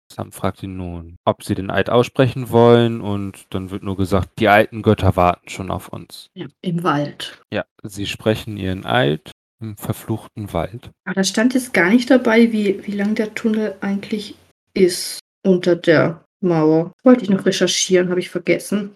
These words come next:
Speaker 2: Hätte mich nämlich noch mal interessiert, weil sie da dreimal auf dem Weg durch den Tunnel irgendwie Halt machen mussten, irgendwelche Türen öffnen.
Speaker 1: Ja, genau, da sind da irgendwie massive Eisenstangen.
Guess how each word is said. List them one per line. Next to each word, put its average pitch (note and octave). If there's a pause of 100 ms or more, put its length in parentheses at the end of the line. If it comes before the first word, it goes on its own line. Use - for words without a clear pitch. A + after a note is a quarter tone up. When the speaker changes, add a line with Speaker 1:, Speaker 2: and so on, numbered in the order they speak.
Speaker 2:
Hätte G3
mich F#3+
nämlich G3
noch G3
mal F#3+
interessiert, F#3+
weil F3+
sie F3+
da E3
dreimal G#3
auf F#3+
dem G3
Weg G3
durch G#3
den G3
Tunnel F#3+
irgendwie E3+
Halt E3+
machen B3
mussten, D4+ (100)
irgendwelche G3
Türen G#3+
öffnen. A#3 (220)
Speaker 1:
Ja, B2
genau, A2+
da G#2+
sind A2
da G#2+
irgendwie G#2 (100)
massive G2+
Eisenstangen. G2